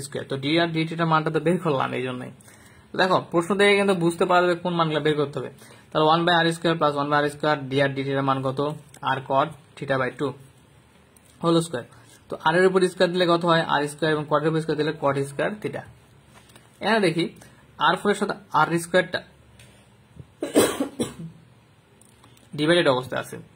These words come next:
তাহলে আর স্কয়ার আর ফোর এর সাথে কাটাকাটি হয়, তাহলে কি হয়ে যাবে? নিচে আর স্কয়ার থাকবে। তাহলে এখানে দেখো one by r square, one by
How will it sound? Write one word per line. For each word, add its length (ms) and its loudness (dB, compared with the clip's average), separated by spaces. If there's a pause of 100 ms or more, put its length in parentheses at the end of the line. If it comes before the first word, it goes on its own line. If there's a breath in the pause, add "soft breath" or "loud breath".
(280 loud breath)
তাহলে 200 -4
আর 80 2 (100)
স্কয়ার 260 0
আর 140 4
ফোর 160 0
এর 80 -6
সাথে 140 -6 (100)
কাটাকাটি 400 0
হয়, 180 -4
তাহলে 240 0
কি 60 -2
হয়ে 120 0
যাবে? 140 -2 (460)
নিচে 220 -4
আর 80 2 (120)
স্কয়ার 200 -2 (100)
থাকবে। 220 -10 (1400 loud breath)
তাহলে 240 4 (120)
এখানে 240 -2
দেখো 140 2 (180)
one 140 2
by 140 4
r 80 -2
square, 200 0
one 100 0
by 60 4